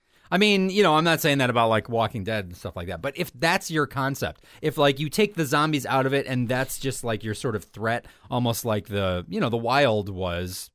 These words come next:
during the Wild West days, um,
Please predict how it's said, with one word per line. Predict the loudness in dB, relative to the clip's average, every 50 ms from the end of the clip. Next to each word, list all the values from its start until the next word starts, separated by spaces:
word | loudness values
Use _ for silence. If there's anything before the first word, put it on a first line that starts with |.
| -18
during | -10 -6 -4 -4 -4 -4 -4 -6 -8 -6
the | -6 -6 -6 -6
Wild | -8 -6 -6 -6 -4 -6 -6 -8
West | -6 -6 -6 -6 -8 -10
days, | -12 -12 -12 -10 -12 -12 -14 -16 _ _ _ _ _ _ _ _ -8
um, | -6 -4 -2 0 0 0 0 -2 -2 -4 -6 -6 -8